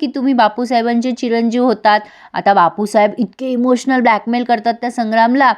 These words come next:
त्याला मिठी मारतात आणि म्हणतात, "तुम्ही, तुम्ही आमचे वारस आहात, तुम्ही आमचे चिरंजीव आहात, खरं तर आम्ही नेहमी म्हणायचो आम्हाला तुमच्यासारखाच चिरंजीव हवा होता, आम्ही कबूल करतो, आम्ही खूप वाईट वागलो तुमच्याशी, पण आता नाही, आम्ही तुमची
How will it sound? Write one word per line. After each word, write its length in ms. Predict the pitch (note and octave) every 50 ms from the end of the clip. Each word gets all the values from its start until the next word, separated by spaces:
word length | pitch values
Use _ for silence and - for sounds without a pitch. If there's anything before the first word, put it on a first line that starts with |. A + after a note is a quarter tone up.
| - _ _ _ _
त्याला 160 | G3+ G#3 A3
मिठी 340 | A3+ A3+ A3 G#3+ F#3+ A#3+ B3
मारतात 440 | A#3+ A#3 A3 G3+ G3 G#3 G#3+ G#3+ G#3+
आणि 140 | G#3+ A3 A3+
म्हणतात, 340 | A3+ A3+ A3 G#3 A3+ A3+ A3 - _ -
"तुम्ही, 300 | A#3+ A3 A3+ B3 B3+ B3 A#3+ - _ _ _ -
तुम्ही 180 | A#3 A3+ B3 B3+
आमचे 280 | A3+ A3+ A3+ A3 C4
वारस 460 | A#3+ A#3 G#3 F#3+ G3 G#3+ B3+ C#4+ C#4
आहात, 260 | C4+ A3+ A#3+ A3+ G#3+ G3+ G#3 -
तुम्ही 200 | G#3+ A#3+ B3+ B3+
आमचे 260 | B3 B3 A#3 - C#4+
चिरंजीव 560 | B3+ - C#4 C4+ C4+ C4+ C4+ C4+ C4 D4+ C#4+
आहात, 280 | B3 A3 A3+ G#3+ G#3 G3+ G#3 -
खरं 140 | A#3 A3+ A#3 A3+
तर 80 | B3+ B3
आम्ही 200 | A#3+ A#3+ B3 C4
नेहमी 360 | B3+ C4 C4 C4+ C4+ C4+ D#4+
म्हणायचो 580 | D#4 C#4+ C4 B3 A#3+ A#3 A3+ - A#3+ G#3+ F#3+ - - - _
आम्हाला 320 | - F#3+ G3+ G#3+ A3+ A#3 B3+
तुमच्यासारखाच 920 | B3 - C4 A#3 A3+ G#3+ C4+ C#4+ C#4 D4 C#4 C4 C4 D4 D4+ D#4 D#4 -
चिरंजीव 460 | - C4+ B3+ B3+ B3+ B3+ A#3+ C4 C4
हवा 260 | C4 A#3+ A#3 G#3 G#3+ G3
होता, 480 | F#3+ F#3+ F#3 - E3 D#3+ - - E3 D#3+ - _ _ -
आम्ही 200 | F#3+ G#3+ A#3 A3+ A#3
कबूल 320 | - A3+ G3+ A3+ C4+ C#4
करतो, 360 | C4 C4+ B3+ A#3+ A3 - A#3
आम्ही 240 | A3 F#3+ G3 G#3+ B3 A#3+
खूप 200 | - D4+ B3+ A#3+
वाईट 260 | A#3+ A#3 B3+ C#4 D4
वागलो 300 | C4+ B3+ A#3 A3 A#3 A#3+
तुमच्याशी, 680 | A3 A#3 A#3+ A3+ A3+ - G#3+ G#3 G3+ - - G#3 F3+ E3+ - G#3 F#3+ - _ _ _ _
पण 120 | A#3 A#3+ A#3
आता 300 | G#3+ G3+ - A#3+ A#3+ B3
नाही, 220 | A#3+ A3+ G3+ G3 F#3+ - _ _
आम्ही 240 | - F#3+ G#3 A3+ B3+ A#3
तुमची 260 | C4+ B3+ B3+ A#3+ C#4+